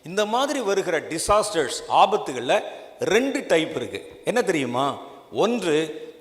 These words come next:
தேவனுடைய கோபத்தினால் வருவது. தேவனுடைய, தேவன் தம்முடைய நியாய தீர்ப்பை செலுத்தும் போது, அ-, தேவன் தம்முடைய கோபத்தினால வருவது, தேவ கோபம்.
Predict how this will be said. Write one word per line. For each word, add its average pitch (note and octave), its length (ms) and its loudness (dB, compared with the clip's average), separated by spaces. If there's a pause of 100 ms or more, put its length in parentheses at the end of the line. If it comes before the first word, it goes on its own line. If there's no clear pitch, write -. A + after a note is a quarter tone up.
(120)
தேவனுடைய G#3+ 640 4 (100)
கோபத்தினால் F#3+ 720 6
வருவது. D3 460 4 (1040)
தேவனுடைய, E3 600 2
தேவன் G3 360 4
தம்முடைய D3+ 360 0
நியாய E3+ 460 0
தீர்ப்பை E3 360 -4
செலுத்தும் D#3+ 400 -6
போது, G3+ 360 -4 (440)
அ-, B2 160 -6
தேவன் G3+ 500 0
தம்முடைய C#3+ 320 -4 (120)
கோபத்தினால G3 720 4
வருவது, C3+ 380 -2
தேவ F3 320 2 (120)
கோபம். B2+ 340 0